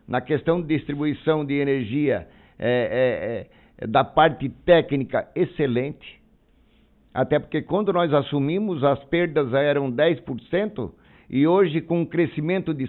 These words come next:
cem por cento na venda de energia, nós reduzimos a perda pra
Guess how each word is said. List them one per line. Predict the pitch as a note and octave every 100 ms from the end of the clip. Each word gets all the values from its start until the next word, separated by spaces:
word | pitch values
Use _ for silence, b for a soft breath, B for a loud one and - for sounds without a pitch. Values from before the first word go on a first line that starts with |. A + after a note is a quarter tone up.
| -
cem | G3+ A3+
por | E3+ C3
cento | F#3 F3+ D#3
na | D3+
venda | C3 F3 E3
de | D3
energia, | D3+ C#3+ C3 D3+ G3+ G#3 B B
nós | C3+ D#3+
reduzimos | E3 E3+ D#3 C3+ F3 D3
a | D3+
perda | C#3 - F3+ F#3 D#3+
pra | - D3